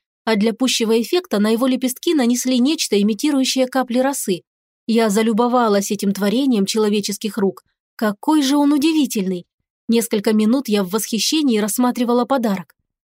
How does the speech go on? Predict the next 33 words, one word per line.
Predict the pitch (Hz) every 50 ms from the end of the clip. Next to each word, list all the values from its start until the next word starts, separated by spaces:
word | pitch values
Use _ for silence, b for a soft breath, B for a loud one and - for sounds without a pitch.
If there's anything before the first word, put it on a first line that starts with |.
| _ _ _ _ _
«Огромное | - 247 240 208 190 226 254 311 311 294 294 311 311 311
спасибо!» | - - 359 339 330 - - 320 285 220 208 196 185 - _ _ _ _
прошептала | _ - 233 208 - 240 202 - - 285 302 269 214
и, | - 233 240
встав | - - - 240 208 -
на | 208
носочки, | 202 208 214 - - 339 330 - - -
поцеловала | 202 - 208 - - 220 220 202 254 294 285 254
Ариса | 240 - 254 247 247 240 - 302
в | -
щёку. | - - 254 196 - - 196 - _ _ _ _ _ _ _ _
Только | - 247 220 202 - 226 214
сейчас | - 262 247 - - 254 214 185
заметила, | 170 202 202 202 226 277 269 - 208 190 190
что | - - - 254 254
он | 240 233 240
не | 247 254
в | 233
настроении. | 247 254 247 - - 285 285 277 254 220 196 180 175 180 180 196 - _ _ _ _ _ _
Дракон | - 196 208 208 202 220 202 202
хмурился, | - - - 202 202 226 262 277 262 247 - - 240 240 - _ _ _ _ -
между | 247 247 233 214 233 240
бровей | 208 254 247 233 277 320 320
залегла | 240 214 214 208 208 185 208 208
глубокая | 190 185 202 196 175 196 190 - 196 190
морщинка, | 185 190 185 185 - - 240 269 277 254 - 214 202
которая | 220 208 233 226 226 214
появлялась | 202 226 220 208 233 233 226 220 208 202
всегда, | - - 214 185 190 180 233 269
когда | - 269 233 196 240 233
Арис | 208 202 208 214 226 202
был | 180 208 214 208
недоволен. | 214 214 196 233 240 220 196 175 165 170 165